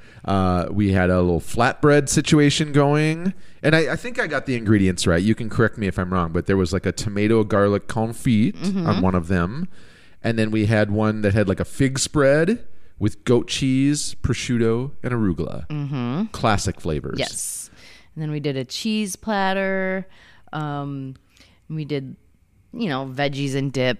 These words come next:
Speaker 2: But we did, what dips did we get? And we just bought them from
Speaker 1: Wasn't
Speaker 2: Trader
Speaker 1: one, like, a
Speaker 2: Joe's.
Speaker 1: pimento cheese
Speaker 2: Oh,
Speaker 1: kinda
Speaker 2: yeah, we had,
Speaker 1: situation?
Speaker 2: we had, uh, pimento cheese, and then we also did, um, like, uh, arti-, jalapeno arti-,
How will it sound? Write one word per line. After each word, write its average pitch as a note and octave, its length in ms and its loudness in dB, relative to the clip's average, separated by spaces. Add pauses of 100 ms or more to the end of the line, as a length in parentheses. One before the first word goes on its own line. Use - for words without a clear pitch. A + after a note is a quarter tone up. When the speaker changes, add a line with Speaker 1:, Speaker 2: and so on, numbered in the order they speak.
Speaker 2:
But C#3+ 160 0
we E3+ 160 2
did, D#3 300 0 (180)
what E4+ 100 -4 (280)
dips - 320 -4
did B2+ 140 -6
we A#2 140 -6
get? - 280 -6 (240)
And F#3 200 2
we A3 120 4
just F3+ 260 -2
bought B2+ 280 2
them A#2 200 -4
from A2+ 180 -8
Speaker 1:
Wasn't F3 240 6
Speaker 2:
Trader D#3 60 0
Speaker 1:
one, D3+ 140 2
like, C#3+ 100 2
a - 40 0
Speaker 2:
Joe's. A#2+ 180 2
Speaker 1:
pimento A2 420 -2
cheese G#2 560 -6
Speaker 2:
Oh, C4 120 6
Speaker 1:
kinda E4 120 4
Speaker 2:
yeah, E4+ 180 4
we B3 140 4
had, A#3 280 4
Speaker 1:
situation? G3 80 0
Speaker 2:
we A3+ 120 4
had, G3 320 2
uh, D3 560 0 (300)
pimento F3 440 2
cheese, D#3+ 560 0
and E3 160 0
then D3+ 140 2
we D3 140 2
also C#3 560 2
did, B2+ 340 -2
um, A#2+ 340 -2
like, A#2+ 360 -6
uh, C#2 220 -6 (200)
arti-, C#3 260 0 (600)
jalapeno D3 440 2
arti-, B2 300 -2